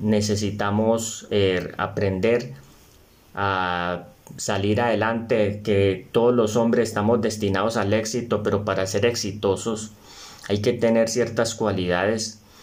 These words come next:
y el éxito lo centra en el dinero, en los placeres, en la adquisición de bienes,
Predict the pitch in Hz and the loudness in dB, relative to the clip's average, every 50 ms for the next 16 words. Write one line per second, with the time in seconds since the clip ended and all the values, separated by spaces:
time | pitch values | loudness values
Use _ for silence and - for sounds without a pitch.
0 | - - - - 101 104 104 101 104 104 101 104 - 127 123 127 - 110 101 98 | -20 -20 -8 0 2 2 4 4 4 4 2 2 -2 -4 -4 0 2 2 2 4
1 | 95 98 95 95 113 104 104 101 104 117 117 113 113 101 98 87 95 92 92 104 | 2 2 0 2 0 0 0 0 0 2 2 2 2 0 0 0 0 2 2 2
2 | 110 117 120 120 123 120 117 107 101 95 95 92 - - - 101 87 85 85 - | 4 4 2 2 2 2 2 2 0 0 0 -2 -4 -6 -4 -2 -2 -2 0 2
3 | 117 120 120 117 120 117 110 110 - - - - - - - - - - - - | 2 2 4 4 2 0 -2 -4 -8 -12 -16 -20 -20 -20 -20 -20 -20 -20 -6 0
4 | 104 104 104 104 98 98 98 101 101 101 107 104 104 107 98 101 104 104 101 104 | 2 2 4 4 4 2 2 0 0 0 -2 0 0 -2 -4 -2 -2 0 2 2
5 | 104 104 107 113 110 110 110 104 110 117 123 123 123 117 113 117 113 110 - - | 4 4 4 4 4 4 4 4 4 4 4 4 4 2 2 0 -2 -2 -6 -10